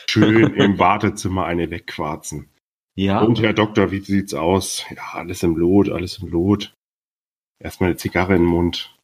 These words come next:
Speaker 1: Ja, das vermisse ich.
Speaker 2: Ja.
Speaker 1: Ja, das waren noch
Speaker 2: Guck mal.
Speaker 1: schöne Zeiten. Oh Mann, oh Mann, oh Mann. Ähm, wir haben ein bisschen Feedback bekommen zu den letzten Folgen.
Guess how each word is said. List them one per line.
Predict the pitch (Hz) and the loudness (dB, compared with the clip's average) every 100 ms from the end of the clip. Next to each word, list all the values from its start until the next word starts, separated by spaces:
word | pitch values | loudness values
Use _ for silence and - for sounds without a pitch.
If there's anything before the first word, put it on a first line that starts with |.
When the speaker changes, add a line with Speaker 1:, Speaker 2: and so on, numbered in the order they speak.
| _ | _
Speaker 1:
Ja, | - 80 87 | -14 -12 -10
das | 87 85 | -10 -10
vermisse | 87 82 90 - | -6 -6 -6 -8
ich. | - - _ _ _ _ _ _ | -12 -14 _ _ _ _ _ _
Speaker 2:
Ja. | 120 123 110 185 - _ _ _ - | 2 2 2 -2 -8 _ _ _ -6
Speaker 1:
Ja, | 101 101 101 | 0 2 2
das | 95 98 | 0 -2
waren | 107 | -2
noch | 87 | -2
Speaker 2:
Guck | |
mal. | 80 | -4
Speaker 1:
schöne | 90 95 | -6 -8
Zeiten. | - 95 92 - 98 - _ _ _ _ - | -8 -8 -8 -8 -10 -12 _ _ _ _ -18
Oh | 85 | -16
Mann, | 85 82 82 80 | -10 -8 -8 -10
oh | 78 | -10
Mann, | 78 78 | -10 -10
oh | 78 | -10
Mann. | 78 76 76 _ - - - - - | -8 -10 -12 _ -20 -14 -14 -14 -8
Ähm, | 95 95 98 101 | -4 0 0 -2
wir | 104 | -2
haben | 156 | 0
ein | 202 | 0
bisschen | - 107 | 2 0
Feedback | - 156 - 254 - | -2 -8 -4 -4 -2
bekommen | - 95 85 80 | -4 0 -2 -2
zu | - 87 85 85 - | -2 0 2 2 0
den | 87 82 | -6 -6
letzten | 95 104 98 | -4 -4 -8
Folgen. | - 101 139 104 110 - | -6 0 0 0 -2 -8